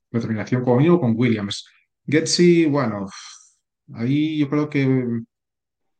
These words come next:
que tiene la suerte de que empieza a haber también un cierto run run en algunos sectores con el tema de Fields y si realmente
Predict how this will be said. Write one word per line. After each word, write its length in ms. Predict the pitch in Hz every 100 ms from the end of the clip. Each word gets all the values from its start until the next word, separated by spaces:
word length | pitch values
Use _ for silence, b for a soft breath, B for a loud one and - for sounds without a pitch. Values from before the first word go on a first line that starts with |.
| -
que 120 | 117
tiene 260 | 127 131
la 140 | 143 139
suerte 540 | - 135 135 135 151
de 160 | 135 127
que 80 | 123
empieza 300 | 113 131 143
a 20 |
haber 140 | 143
también 220 | 139 135 123
un 60 |
cierto 320 | 123 127 -
run 320 | 120 117 117 113
run 380 | 120 135 151 147 _ -
en 80 |
algunos 480 | 110 110 123 120 -
sectores 480 | - 113 120 123 131
con 260 | - 110 107
el 160 | 98
tema 240 | 107 110 110
de 120 | 101
Fields 480 | - 131 135 139 135
y 60 |
si 160 | 110 113
realmente 640 | 117 110 110 110 - 98